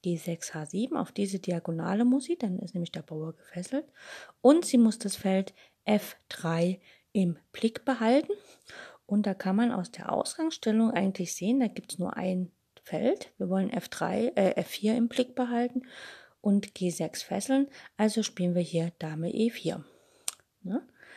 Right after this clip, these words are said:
So, prüfen wir alle Züge. Der Läufer kann nicht setzen. Sagen wir mal, der König geht auf das Feld H sieben. Dann haben wir unser Matt mit Dame schlägt G sechs. Ne? Oder wir haben auch ein Matt, Turm schlägt H fünf, das ist eigentlich egal.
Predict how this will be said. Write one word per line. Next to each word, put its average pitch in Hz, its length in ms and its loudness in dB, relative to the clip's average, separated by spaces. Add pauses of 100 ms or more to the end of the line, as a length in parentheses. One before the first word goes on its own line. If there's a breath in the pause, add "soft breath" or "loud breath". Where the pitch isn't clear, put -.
(100)
So, 185 140 6
prüfen 294 460 2
wir 214 80 4
alle 170 180 0
Züge. 294 320 0
Der 202 120 2
Läufer 185 280 4
kann 170 200 -4
nicht 165 160 -4
setzen. 262 440 -2 (440 loud breath)
Sagen 214 260 6
wir 214 80 6
mal, 180 180 4
der 175 160 0
König 196 640 2 (160)
geht 180 340 -2
auf 175 160 -6
das 170 160 -6
Feld - 340 -6
H 160 140 -8
sieben. 285 460 -2 (280 loud breath)
Dann 196 220 4
haben 185 200 2
wir 180 100 0
unser 170 260 -4
Matt 202 380 0
mit 175 180 -2
Dame 170 240 -2
schlägt - 300 -10
G - 160 -8
sechs. - 400 -4 (2250 loud breath)
Ne? 208 260 2
Oder 214 480 4 (320 loud breath)
wir 202 120 0
haben 190 120 0
auch 196 240 -4
ein 190 200 0
Matt, 185 260 0 (280 loud breath)
Turm 185 260 4
schlägt - 340 -6
H 190 80 -4
fünf, 320 360 2
das 196 200 -6
ist 196 160 -6
eigentlich 196 280 -4
egal. 214 440 -2